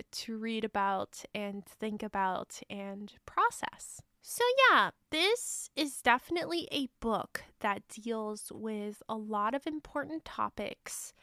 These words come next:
It brings in a lot of women that I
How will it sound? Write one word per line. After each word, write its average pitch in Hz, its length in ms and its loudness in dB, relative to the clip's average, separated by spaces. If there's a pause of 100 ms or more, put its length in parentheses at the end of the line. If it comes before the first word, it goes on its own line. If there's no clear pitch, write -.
(400)
It 269 720 4 (360)
brings 294 520 0
in 226 420 -2
a 220 100 -2
lot 220 340 2
of 311 180 0
women 208 680 -4 (380)
that 220 520 4 (100)
I 233 140 2